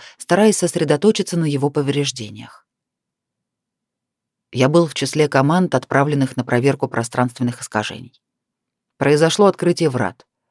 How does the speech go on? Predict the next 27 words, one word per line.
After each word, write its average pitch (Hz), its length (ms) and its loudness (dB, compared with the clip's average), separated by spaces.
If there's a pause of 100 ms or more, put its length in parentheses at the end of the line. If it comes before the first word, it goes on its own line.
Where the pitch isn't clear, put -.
(360)
Из 131 180 0
них 175 240 2
появился 135 520 2
Асмодей. - 640 -6 (800)
Врата 160 380 4
удалось 208 380 6
закрыть, 110 480 -4
но 143 200 0
высокой 143 460 0
ценой. 120 480 -6 (720)
Само 190 300 0
собой, 135 320 2
дело 143 280 4
замяли, 143 540 -2 (300)
мне 190 240 4
присудили 120 420 -4
белый 113 280 -2
статус, 180 640 -2
выставили 127 440 0
героем. 131 640 0 (1120)
Позже 185 360 4
выяснилось, 190 560 4
что - 200 0
было 165 240 4
предупреждение 156 840 0
на 110 80 0
демоническом, 127 800 -2